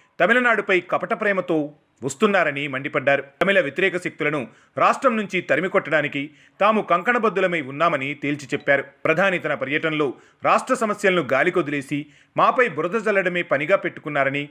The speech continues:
ఇందుకోసమేనా ఢిల్లీ నుండి వచ్చింది అంటూ స్టాలిన్ దుయ్యబట్టారు. ఎన్డీఏ బలప్రదర్శన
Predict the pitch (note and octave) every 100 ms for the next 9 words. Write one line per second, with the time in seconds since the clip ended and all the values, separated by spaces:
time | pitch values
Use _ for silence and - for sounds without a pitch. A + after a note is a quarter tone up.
0 | _ _ _ A#2 F3 G3 G#3+ C4 B3 A3
1 | F#3+ D3+ D#3+ G#3 G3 F3 C3+ - F3+ F3
2 | D#3 C3+ C3+ B2+ _ _ - D#3+ F3+ E3+
3 | D3+ B2+ D3+ C#3 - D3 C#3+ _ - F3
4 | A3 A#3+ G#3 D#3+ F3+ A3 A#3 A3 G3+